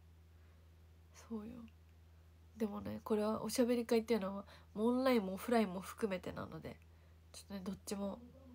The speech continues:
ぜひ来てください。うん。そう。いや、すごいよ。みんながすごいんだよ、もう。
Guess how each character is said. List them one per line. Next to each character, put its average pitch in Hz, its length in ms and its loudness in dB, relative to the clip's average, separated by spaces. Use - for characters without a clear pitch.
ぜ 220 100 4
ひ 185 280 -4
来 - 80 -16
て - 140 -4
く 214 120 -8
だ 190 120 -6
さ - 160 -10
い。 196 180 -12
う - 20 -10
ん。 190 220 -12
そ - 120 -20
う。 - 20 -8
い 208 40 -6
や、 185 80 -4
す 202 220 -2
ご 233 200 10
い 285 100 2
よ。 208 120 4
み 208 160 -2
ん 285 100 -6
な 320 120 8
が 294 100 8
す 254 140 4
ご 262 160 10
い 254 60 8
ん 220 100 4
だ 220 80 12
よ、 190 160 8
も 202 300 0
う。 - 40 -14